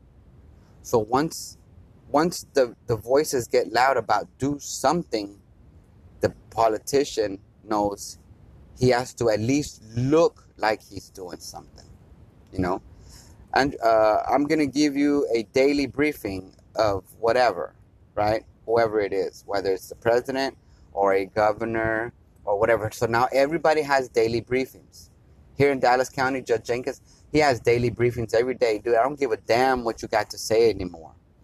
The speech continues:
Open up our freaking economy. That's all I got to say. That's all I wanna hear coming out of your mouth, Judge Jenkins. And don't forget that you work for the people of, uh, uh, of the county of Dallas." You work for us.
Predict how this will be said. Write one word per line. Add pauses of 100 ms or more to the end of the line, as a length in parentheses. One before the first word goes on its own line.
Open
up
our
freaking
economy.
That's
all
I
got
to
say.
That's
all
I
wanna
hear
coming
out
of
your
mouth, (300)
Judge
Jenkins.
And
don't
forget
that (140)
you
work
for
the
people (320)
of, (340)
uh, (160)
uh, (200)
of
the
county
of
Dallas." (640)
You
work
for
us.